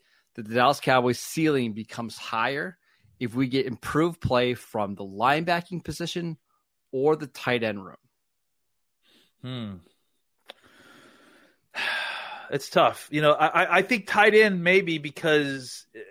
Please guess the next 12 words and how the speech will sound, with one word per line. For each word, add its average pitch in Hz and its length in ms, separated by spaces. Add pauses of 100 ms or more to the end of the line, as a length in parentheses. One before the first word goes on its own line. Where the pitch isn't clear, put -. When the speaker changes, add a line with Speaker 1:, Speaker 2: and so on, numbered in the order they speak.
Speaker 2:
there's 147 300
more 175 240
of 156 80
a 151 60
needle 147 380
to - 120
be 120 160
moved 120 480
here, 85 340
right? 120 400
Like, 113 360
I, 135 100